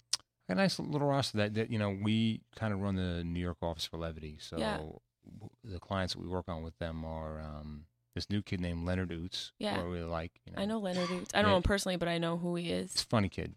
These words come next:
Speaker 1: You know, twenty-three-year-old kid, just moved to New York, like, a year and change ago. We signed him a year ago. He's actually, this week, he's shooting his own pilot for M T V.
Speaker 2: That's awesome.
Speaker 1: Yeah.
Speaker 2: What's the ti-, what's the title?
Speaker 1: It's called, um,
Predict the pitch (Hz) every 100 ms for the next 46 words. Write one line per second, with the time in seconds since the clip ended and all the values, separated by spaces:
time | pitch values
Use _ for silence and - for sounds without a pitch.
0 | - 95 90 - 101 - 101 95 - -
1 | 87 85 92 87 92 - 92 90 90 -
2 | 85 82 80 85 85 - 85 80 82 85
3 | 82 82 92 87 85 85 85 82 85 82
4 | 82 - - - 92 90 - 92 92 90
5 | 104 104 92 85 - 92 87 82 85 -
6 | 90 82 85 92 80 87 78 78 82 _
7 | _ - 269 - 196 247 - - - 147
8 | 120 - 220 247 220 - 208 202 220 220
9 | - _ _ - 92 - - 95 95 90
10 | 98 95 92 87